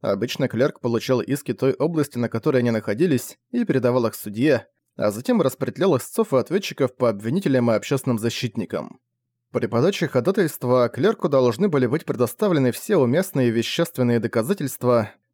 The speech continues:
потому что время, отведенное на дело, от начала судебного процесса до окончательного вынесения приговора,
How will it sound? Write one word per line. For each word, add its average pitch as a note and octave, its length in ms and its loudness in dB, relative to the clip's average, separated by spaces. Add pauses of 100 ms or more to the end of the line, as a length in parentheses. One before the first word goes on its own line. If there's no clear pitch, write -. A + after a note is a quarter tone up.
потому A2+ 300 -2
что F#3 220 -2
время, C#3+ 280 2
отведенное A2+ 480 2
на G2 120 0
дело, B2 420 2 (240)
от A#2 220 -2
начала B2 340 0
судебного A2+ 520 0
процесса A#2 480 -2
до A#2 140 2
окончательного A#2 680 0
вынесения A#2 480 0
приговора, A#2 680 2